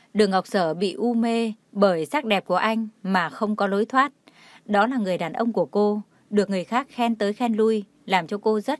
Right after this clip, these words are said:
có cảm giác tự hào. Như vậy cũng rất ảnh hưởng đến công việc. Thế là cô đứng dậy lẳng lặng bước đến sau lưng Tiểu Từ. Trong khi Tiểu Từ vẫn không biết gì,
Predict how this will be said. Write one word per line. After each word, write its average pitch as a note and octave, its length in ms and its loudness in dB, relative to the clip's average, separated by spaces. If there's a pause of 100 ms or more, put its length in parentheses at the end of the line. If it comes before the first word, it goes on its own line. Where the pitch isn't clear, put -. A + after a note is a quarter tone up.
có G3 300 2
cảm D#3+ 220 -2
giác A#3 280 -8
tự F#3+ 120 -4
hào. E3+ 360 -4 (600)
Như A#3+ 160 4
vậy E3+ 280 2
cũng G#3 220 -2
rất D4+ 200 -6
ảnh F3 200 -4
hưởng E3 200 -2
đến F#3 180 -4
công A#3 180 0
việc. F3+ 240 -2 (420)
Thế C4 120 0
là F3+ 300 -2 (280)
cô A3+ 120 2
đứng B3 180 0
dậy G#3+ 260 -2
lẳng F3 260 -2
lặng E3 220 -4 (200)
bước B3+ 320 -2
đến G3+ 260 -2
sau A3 260 -4
lưng G#3+ 200 -2
Tiểu E3 180 -4
Từ. E3 340 -4 (380)
Trong G#3+ 140 2
khi A3+ 180 0
Tiểu F3+ 220 0
Từ F3 280 -2
vẫn G3 220 -2
không B3 160 -2
biết C#4+ 120 -4
gì, E3+ 380 -2